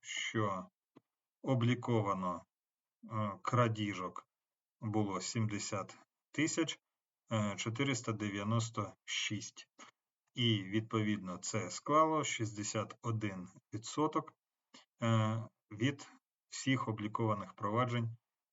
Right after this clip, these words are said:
е, цього року. Двадцять вісім тридцять шість, відповідно, відсотків — це крадіжки. Новацію, яка не була представлена у першій версії,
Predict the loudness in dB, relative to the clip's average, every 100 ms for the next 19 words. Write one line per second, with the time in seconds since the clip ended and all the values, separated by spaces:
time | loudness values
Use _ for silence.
0 | -10 -8 -8 -8 -2 2 2 0 _ _
1 | -4 -4 -4 -10 -14 -16 _ _ -6 -4
2 | -2 -6 -8 -4 -4 -6 -10 -12 -10 -6
3 | -4 -4 -6 -10 -14 -12 -6 -6 -6 -10
4 | -6 -4 -4 -8 -6 -4 -4 -6 -20 _
5 | _ _ -2 2 2 0 -10 -16 -20 _
6 | -18 -16 -16 -20 _ 2 6 6 4 4
7 | 4 6 4 4 4 4 4 -2 _ _
8 | 4 6 6 6 4 4 4 2 0 -4
9 | -8 -4 0 2 2 -4 -4 -8 -4 -4
10 | -4 -10 -16 _ -4 0 0 -2 -2 0
11 | 0 -2 -4 -6